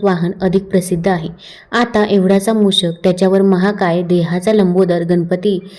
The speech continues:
स्वार होणार कसा आणि स्वार झाला तरी गणपतीला पाठीवर घेऊन मूषक धावणार तरी कसा, असा प्रश्न सर्वांसमोर असतो. मात्र मूषक गणपतीचे वाहन कसे झाले, याबद्दल एक कथा आढळून येते. एक गंधर्व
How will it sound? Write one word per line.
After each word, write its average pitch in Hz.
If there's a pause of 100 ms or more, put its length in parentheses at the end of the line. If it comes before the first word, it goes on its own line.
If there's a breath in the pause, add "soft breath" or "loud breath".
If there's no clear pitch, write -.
(200 loud breath)
स्वार 240
होणार 208
कसा 208 (340 loud breath)
आणि 240
स्वार 220
झाला 214 (100)
तरी 190
गणपतीला 190
पाठीवर 190
घेऊन 208 (360 loud breath)
मूषक 240
धावणार 214
तरी 202
कसा, 202 (340 loud breath)
असा 254
प्रश्न 262
सर्वांसमोर 185
असतो. 160 (300 loud breath)
मात्र 180
मूषक 180
गणपतीचे 214
वाहन 208
कसे 202
झाले, 214 (420 loud breath)
याबद्दल 262
एक 233
कथा 208
आढळून 175
येते. 226
एक 196
गंधर्व 208